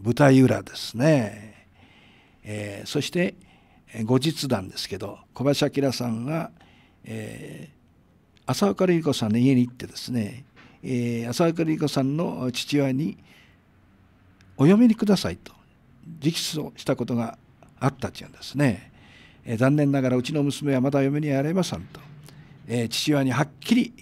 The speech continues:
拒否されたということなんですね。えー、父親に求婚を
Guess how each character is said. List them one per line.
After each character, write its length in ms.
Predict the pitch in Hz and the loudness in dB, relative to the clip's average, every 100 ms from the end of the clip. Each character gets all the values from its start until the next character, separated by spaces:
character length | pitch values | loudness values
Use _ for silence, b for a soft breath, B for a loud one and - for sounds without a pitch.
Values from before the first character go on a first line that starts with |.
| _ _ - | _ _ 0
拒 180 | 170 131 | 6 6
否 80 | |
さ 140 | - 104 | 6 -2
れ 60 | |
た 160 | 95 101 | -2 -8
と 120 | - | -8
い 40 | - | -16
う 80 | |
こ 120 | - - | -18 -20
と 120 | - | -20
な 80 | - | -20
ん 180 | - | -20
で 60 | - | -20
す 100 | - | -4
ね。 360 | 135 113 - B B B B B 110 | 0 0 -4 B B B B B -6
え 180 | 113 110 | -4 -4
ー、 40 | |
父 240 | - - | -6 2
親 120 | 175 170 | 4 4
に 120 | 165 | 0
求 220 | 180 175 | -2 -2
婚 260 | 170 160 160 | 0 -2 0
を 220 | 151 | -2